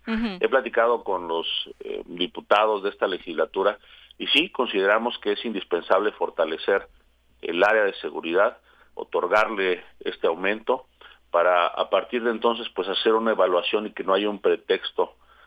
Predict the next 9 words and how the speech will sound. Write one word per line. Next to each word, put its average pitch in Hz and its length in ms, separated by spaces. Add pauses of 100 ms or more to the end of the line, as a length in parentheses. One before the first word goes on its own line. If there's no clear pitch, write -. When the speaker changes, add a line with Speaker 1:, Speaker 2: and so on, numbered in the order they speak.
(120)
Speaker 2:
de 90 240
que - 100
no 101 160
se 107 120
puede, 101 520 (320)
eh, 80 500
abatir 85 420
la 107 100
inseguridad 92 680